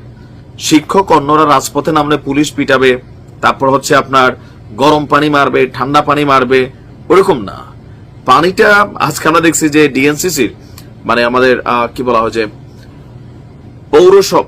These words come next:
পৌর কর্তৃপক্ষের যেই, আহ, আপনার ওই একটা মেশিন আছে না, যেটা দিয়ে ঠান্ডা পানির মতন বাতাসটাকে, আহ, পানিটাকে জলীয় বাষ্প করে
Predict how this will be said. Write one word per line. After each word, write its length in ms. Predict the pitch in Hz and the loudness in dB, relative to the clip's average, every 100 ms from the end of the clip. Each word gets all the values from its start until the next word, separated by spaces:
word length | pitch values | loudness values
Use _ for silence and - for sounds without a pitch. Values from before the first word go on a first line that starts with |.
| - | -4
পৌর 240 | 151 180 | -2 0
কর্তৃপক্ষের 720 | 175 151 160 160 156 - 160 131 | 0 -4 -4 -2 -4 -2 -6 -2
যেই, 280 | 139 131 | -2 -2
আহ, 1700 | 120 - - - - - - - - - - - - 117 113 110 107 | -4 -16 -20 -20 -20 -20 -20 -20 -20 -20 -20 -20 -12 -8 -6 -6 -6
আপনার 300 | 120 139 135 | -6 -2 -2
ওই 80 | 123 117 - - - | -2 -4 -12 -16 -4
একটা 120 | 147 | 0
মেশিন 360 | 147 147 190 | 2 0 0
আছে 220 | 185 180 185 | -2 0 -2
না, 140 | 151 | -4
যেটা 180 | 113 117 | -2 -2
দিয়ে 160 | 127 127 | -2 -2
ঠান্ডা 380 | 120 127 131 123 | -8 -2 -2 -2
পানির 420 | 123 123 127 123 | -4 -4 -6 -6
মতন 320 | 117 123 113 - - - - | -6 -6 -6 -10 -20 -20 -14
বাতাসটাকে, 760 | - 117 127 123 135 120 131 120 - | -4 -2 0 -2 -4 -2 -2 -2 -4
আহ, 160 | - 120 113 | -8 -6 -2
পানিটাকে 460 | 120 135 139 135 | -2 -2 -2 -2
জলীয় 340 | 120 123 131 131 | 0 0 2 2
বাষ্প 340 | 131 131 135 | 0 -2 -6
করে 300 | 131 127 117 | -2 0 0